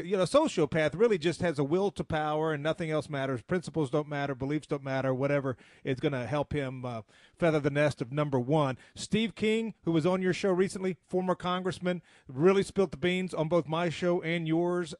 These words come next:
about just how, you know, it's not necessarily bad to be Machiavellian, but to be Machiavellian in service to selfishness and s-, selfish self-pursuit is, and he, uh, Steve King,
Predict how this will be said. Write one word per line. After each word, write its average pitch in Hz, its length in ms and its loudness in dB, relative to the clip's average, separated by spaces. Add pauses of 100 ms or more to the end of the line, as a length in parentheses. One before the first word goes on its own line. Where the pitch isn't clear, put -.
about 156 420 -2
just 143 340 -2 (260)
how, 165 460 2 (960)
you 349 60 -6
know, 269 100 4
it's 247 120 4
not 302 120 8
necessarily 202 440 4
bad 190 300 2
to 170 60 0
be 247 140 4
Machiavellian, 170 800 2
but 165 120 0
to 165 60 -6
be 220 100 -2
Machiavellian 196 1000 0
in 175 240 -4
service 180 720 -2 (120)
to 160 840 4 (240)
selfishness 165 920 2 (100)
and 160 380 -4
s-, - 280 -14 (540)
selfish 202 400 2
self-pursuit - 1080 2 (480)
is, 143 640 2
and 165 400 0
he, 196 220 -2
uh, 156 180 2
Steve 202 300 -6
King, 196 200 0